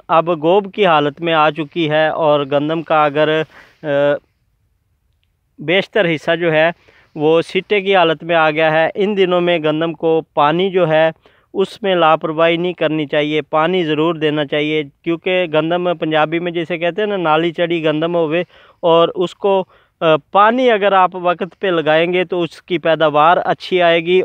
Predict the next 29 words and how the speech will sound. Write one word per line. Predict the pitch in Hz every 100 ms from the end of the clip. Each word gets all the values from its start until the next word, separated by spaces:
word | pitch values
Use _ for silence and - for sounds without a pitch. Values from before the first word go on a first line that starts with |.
| 170
और | 156 160
उसका | 160 - 170 165
वज़न | 139 147 170 156
अच्छा | 120 - 131
आएगा। | 117 107 98 _ _ _ _ _ -
तो | 190 196 196 202 214 _ -
गंदम | 175 175 190 220 214
का | 233 208
तीसरा | 202 196 - 226
पानी | 208 202 208
जो | 202 202
है | 190 196 202 _ _ _ 175
वो | 175
अल्हम्दुलिल्लाह | 180 180 160 160 175 180 180 180 180
मुल्तान | 170 160 170 165 180
की | 185 202
ये | 180
फसलें | 170 156 - 180 180
हैं, | 170
ये | 170 170
मैं | 160
आपको | 151 151 _ 165 165 - _ _ -
अगर | 151 139 151 151 156 - _ _ _ _ _ _ _
दूर | 143 165 151
दूर | 156 139
तक | 147 139
दिखा | 135 - 135 143
देता | 143 -
हूँ। | 135